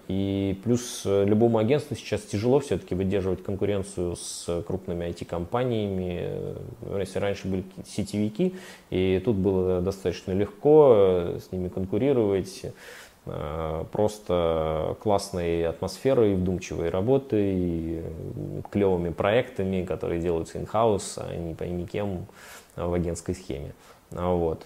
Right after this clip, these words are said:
то с большим бизнесом значительно сложнее. Вот. А,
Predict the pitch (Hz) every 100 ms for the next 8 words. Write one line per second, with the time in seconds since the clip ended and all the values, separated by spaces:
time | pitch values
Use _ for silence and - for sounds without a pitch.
0 | - 101 107 107 104 - - - 98 95
1 | 101 165 139 135 - 107 104 - 110 104
2 | 101 98 98 87 82 - 117 - - -
3 | - - 85 87 82 - - 73 82 80
4 | 80 50 50 50 50 50 50 50 50 82
5 | 87 90 92 92